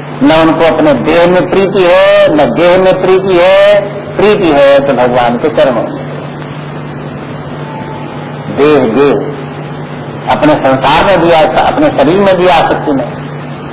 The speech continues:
गेह में, मैंने अपने घर परिवार में भी आसक्ति नहीं। जब घर परिवार की आसक्ति छोड़ी, अपने शरीर की भी आसक्ति छोड़ी और अब अपने मन बुद्धि को परमात्मा में लगाया,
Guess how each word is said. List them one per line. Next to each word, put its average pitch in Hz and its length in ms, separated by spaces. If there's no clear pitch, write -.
गेह 175 240
में, 175 180
मैंने 170 180
अपने 156 300
घर 151 260
परिवार 165 420
में 165 120
भी 180 120
आसक्ति 156 460
नहीं। 127 140
जब 113 180
घर 156 120
परिवार 175 420
की 175 140
आसक्ति 160 360
छोड़ी, 156 400
अपने 143 280
शरीर 185 260
की 208 160
भी 190 120
आसक्ति 175 400
छोड़ी 151 320
और 160 80
अब 156 240
अपने 160 180
मन 151 220
बुद्धि 147 220
को 147 80
परमात्मा 139 580
में 139 120
लगाया, 127 380